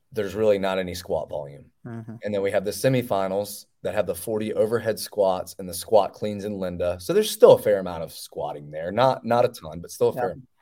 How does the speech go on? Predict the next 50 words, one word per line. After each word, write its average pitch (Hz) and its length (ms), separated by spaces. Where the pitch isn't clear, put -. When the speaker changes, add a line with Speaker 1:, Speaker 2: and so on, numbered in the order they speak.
Speaker 2:
Single 127 320
leg 120 160
squats 120 400
as 131 140
well. 123 240
Speaker 1:
But 98 160
then 117 120
at 117 60
the 120 60
games, 131 680
once 101 280
again, 113 380
there 101 140
really, 113 440
there 117 180
was 135 140
a 127 60
lot 113 320
of 95 100
legs, 107 420
and 104 80
I'll 98 120
push - 260
back, 95 520
and 95 200
we 98 100
can, 90 320
we 110 100
can 117 160
go 98 180
at 98 220
it - 120
with 107 180
people 101 280
who 98 140
think 104 280
there 92 160
wasn't 95 340
any 90 160
legs 87 420
in 90 60
the 82 80
games. 92 320
Speaker 2:
Oh, - 80
Speaker 1:
There 135 80
Speaker 2:
there 147 160
Speaker 1:
was 123 220
Speaker 2:
was. - 260
Speaker 1:
lots 135 120
of 92 80